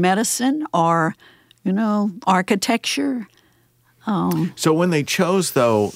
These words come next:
Speaker 2: these unorthodox
Speaker 1: <clears throat>
Speaker 2: careers,
Speaker 1: Yes.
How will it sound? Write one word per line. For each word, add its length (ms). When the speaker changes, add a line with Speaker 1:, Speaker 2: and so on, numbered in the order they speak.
Speaker 2:
these 340
unorthodox 920
Speaker 1:
<clears throat> 100
Speaker 2:
careers, 640
Speaker 1:
Yes. 360